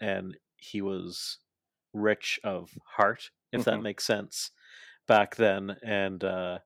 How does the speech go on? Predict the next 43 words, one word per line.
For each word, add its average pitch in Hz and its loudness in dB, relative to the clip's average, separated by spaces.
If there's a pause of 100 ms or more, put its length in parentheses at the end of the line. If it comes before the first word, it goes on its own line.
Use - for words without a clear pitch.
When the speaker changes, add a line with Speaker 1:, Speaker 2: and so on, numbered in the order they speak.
(280)
Speaker 1:
so 123 0
it's 104 -4
really 117 4
good 123 2
to 123 -8
be 113 0
back. 127 0 (200)
But 104 4
he 110 -6
said 110 -4
somebody 151 0
who's 110 -4
trying 113 0
to 104 -2
take 123 0
his 92 -6
joy 107 2
away 90 -4
from 87 -14
him - -16 (960)
is 117 -2
Daniel 110 6
Garcia. 104 0
Two - 2
weeks 110 0
ago, 110 2
he 110 -6
jumped 101 -4
him 110 -2
from 117 -2
behind. 101 0 (500)
He - -8
got 104 0
the - -8
first - 2
licks 110 0
on, 92 -2 (180)
on 98 0
him 98 -6
in 92 -8
A 85 -12
E 98 -4
W. 95 -6